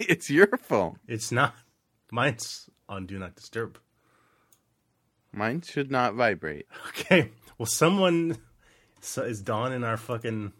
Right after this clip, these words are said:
Speaker 2: <laughs> no.
Speaker 1: No,
Speaker 2: Okay.
Speaker 1: no, he's not. It's, it's Zoltan. Zoltan says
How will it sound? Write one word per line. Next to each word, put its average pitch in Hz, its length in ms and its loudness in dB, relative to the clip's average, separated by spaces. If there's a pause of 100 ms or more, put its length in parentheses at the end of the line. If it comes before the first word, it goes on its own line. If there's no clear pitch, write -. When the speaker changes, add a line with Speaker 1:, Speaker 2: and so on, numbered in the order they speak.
(320)
Speaker 2:
<laughs> - 400 -16
no. 98 300 -4 (460)
Speaker 1:
No, 98 280 -4
Speaker 2:
Okay. 110 160 0
Speaker 1:
no, 104 100 -6
he's 127 160 -4
not. 131 240 0
It's, - 360 -4 (280)
it's 113 200 -4
Zoltan. 104 500 0
Zoltan 120 420 -6
says 92 100 -10